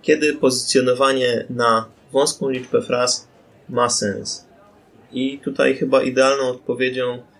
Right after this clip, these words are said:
jest standardowa odpowiedź każdego seowca, czyli to zależy. W niektórych przypadkach, tak jak wspomniałem wcześniej, czyli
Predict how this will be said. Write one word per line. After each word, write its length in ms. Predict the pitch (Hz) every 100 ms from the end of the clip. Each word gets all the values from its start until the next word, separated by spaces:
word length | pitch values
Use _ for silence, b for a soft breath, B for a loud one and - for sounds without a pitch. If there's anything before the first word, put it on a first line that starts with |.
| b -
jest 200 | 117 -
standardowa 640 | - 127 120 120 127 120
odpowiedź 400 | 120 139 120 120
każdego 380 | 113 110 120 117
seowca, 400 | - 117 - -
czyli 300 | - 117 117
to 140 | 143
zależy. 520 | 139 135 127 104 80 - - _ - _ _ _ _ _ _ _
W 260 | - 113 113
niektórych 400 | 143 - 139 -
przypadkach, 560 | - - 139 135 131
tak 140 | - 135
jak 200 | 127 127
wspomniałem 560 | - - 131 127 123
wcześniej, 580 | 117 - 131 - 113 107 113 -
czyli 440 | 120 113 107 147